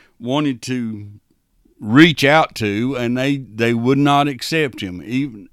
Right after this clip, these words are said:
even in the world today. There's people out there today that will not accept Jesus, and they're not gonna accept you as a child of God because they,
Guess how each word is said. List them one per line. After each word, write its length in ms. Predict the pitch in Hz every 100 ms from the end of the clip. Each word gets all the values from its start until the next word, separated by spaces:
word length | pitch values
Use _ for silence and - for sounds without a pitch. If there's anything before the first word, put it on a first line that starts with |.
| -
even 340 | 143 143 143
in 140 | 139
the 80 | 135
world 380 | 131 143 139 127
today. 380 | 120 120 127 110
There's 220 | 98 90
people 420 | - 147 151 139
out 200 | 131 131
there 180 | 131 127
today 600 | 117 110 117 131 131 135 - _ - - _
that 180 | 107 107
will 320 | 110 123 143
not 280 | 147 147 147
accept 500 | 123 - 135 131 113
Jesus, 640 | 110 143 131 92 80 -
and 180 | 117 117
they're 100 | 123
not 320 | 123 139 143 147 139
gonna 320 | 120 120 127
accept 720 | 135 113 - 123 123 - _ 123
you 480 | 160 151 131 143 139
as 220 | 117 113
a 80 | 113
child 400 | - 120 120 120
of 160 | 117
God 440 | 120 151 139 85 - _ _ _ _ _ _ _ -
because 520 | 104 131 131 131 107
they, 340 | 131 143 131